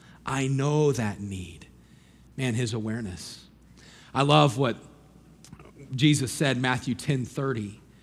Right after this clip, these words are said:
"The very hairs of your head are all numbered." For some of you, it's not that hard. Leo, I'm sorry. You know what? <clears throat> Man,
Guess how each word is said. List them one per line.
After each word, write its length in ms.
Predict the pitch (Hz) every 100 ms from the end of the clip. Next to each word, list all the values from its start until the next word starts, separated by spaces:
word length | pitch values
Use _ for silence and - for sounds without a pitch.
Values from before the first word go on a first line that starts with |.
| - - - - -
"The 60 |
very 240 | 131 143 113
hairs 360 | 131 156 147
of 120 | 135
your 120 | 117 107
head 320 | - 120 95
are 160 | 87
all 140 | 87 92
numbered." 440 | 92 82 85 82 - - - - - - - - - - - - - - - - -
For 100 | 113
some 200 | - 120
of 80 | 107
you, 140 | 113
it's 160 | 110 -
not 180 | 101 92
that 160 | 107
hard. 320 | - 87 95 110 - - - - - - - - - - - - - - -
Leo, 400 | 107 107 113 117 117 - - - - - - - - -
I'm 140 | 95 110
sorry. 480 | - 87 85 87 92 - - - - - - - - - - -
You 100 | 147
know 120 | 160
what? 320 | 147 143 147 - - 180 151 - - -
<clears throat> 600 | - - - - - -
Man, 260 | 143 135